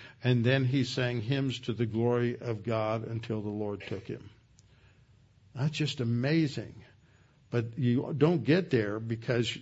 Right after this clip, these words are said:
all of a sudden you wake up one day and, "Oh, I've got a couple of promises, I'm gonna use 'em." You have to grow and mature in the Word, and God gives you that dying grace to be able to do that.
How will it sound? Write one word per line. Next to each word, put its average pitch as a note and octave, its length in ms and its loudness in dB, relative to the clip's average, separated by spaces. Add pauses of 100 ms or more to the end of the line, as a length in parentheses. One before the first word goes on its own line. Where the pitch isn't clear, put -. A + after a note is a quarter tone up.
(320)
all B2 120 2
of A#2 120 -2
a A2+ 40 0
sudden A#2 280 0
you A2+ 100 2
wake B2 280 2
up - 180 -2
one A#2+ 200 -2
day A#2 180 0
and, A2 260 -2
"Oh, C3 160 2
I've A#2+ 180 0
got A#2+ 140 2
a A2+ 60 -4
couple B2 280 -2
of G#2+ 80 -6
promises, A#2 560 -2
I'm A2+ 180 -2
gonna A2 200 -4
use A#2+ 360 0
'em." F2 220 -10 (640)
You C3+ 160 6
have C3+ 340 0
to A#2+ 180 2 (260)
grow C#3+ 680 4
and A2+ 220 0
mature C3+ 720 2
in B2 340 0
the G#2+ 160 -2
Word, G#2+ 720 2 (460)
and A#2+ 240 2
God C3+ 380 0
gives C3+ 280 2
you B2 140 2
that A2 320 0
dying B2 460 2
grace A2 640 0 (340)
to A#2+ 100 2
be A2+ 240 6
able A2+ 240 0
to A2+ 120 -6
do A2 240 0
that. F#2+ 320 -8